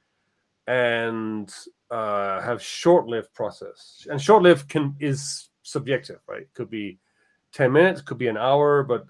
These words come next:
generally once you start doing long-running stuff, uh, you have, and you have hi-, you're looking for high throughput, uh, you would do J V M mode because it can do the jit compile while it runs, and it,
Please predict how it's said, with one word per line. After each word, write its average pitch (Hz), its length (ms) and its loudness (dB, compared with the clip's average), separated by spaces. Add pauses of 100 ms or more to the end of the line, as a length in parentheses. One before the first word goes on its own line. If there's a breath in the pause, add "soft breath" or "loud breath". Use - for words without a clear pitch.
(580)
generally 180 320 8
once 160 240 0
you 151 80 -8
start 151 340 -4
doing 135 260 -2
long-running 127 800 -2
stuff, - 340 -14 (1040)
uh, 120 220 -4
you 120 220 -6
have, 131 320 -2
and 120 340 -4
you 117 100 -6
have 117 200 -8
hi-, 127 180 -12 (300)
you're 123 180 -8
looking 135 240 -6
for 117 140 -10
high 120 180 -2
throughput, 143 480 0 (720)
uh, 120 160 -4
you 123 160 -4
would 139 120 -2
do 135 140 -4
J 139 220 0
V 151 80 4
M 190 140 4
mode 110 300 -4
because 120 420 -2
it 135 160 -2
can 123 220 -6
do 135 160 -6
the 127 100 -6
jit 135 300 -6
compile 117 320 -6
while 101 120 -6
it 92 120 -8
runs, 170 380 4
and 117 100 -6
it, 104 120 -8